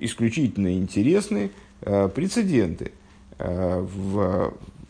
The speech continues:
в Геморе многократно мы встречаемся, э, со случаями, когда какой-то логический вопрос, э, во всяком случае, высказывается пр-, высказывается предположение, подачей к разрешению какой-то,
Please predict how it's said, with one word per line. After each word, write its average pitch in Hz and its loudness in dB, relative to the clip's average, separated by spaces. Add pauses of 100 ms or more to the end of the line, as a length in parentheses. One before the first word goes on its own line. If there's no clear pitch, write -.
(140)
в 76 -6
Геморе 147 4
многократно 104 2
мы 87 -2
встречаемся, 165 0 (520)
э, - -6
со - -2
случаями, 147 2
когда 104 4 (220)
какой-то 104 4
логический 101 2
вопрос, 170 4
э, 123 2 (720)
во 101 0
всяком 107 0
случае, 95 -2
высказывается 98 2
пр-, 95 0 (260)
высказывается 104 4
предположение, 104 2
подачей 107 2
к - -6
разрешению 101 0
какой-то, 92 -4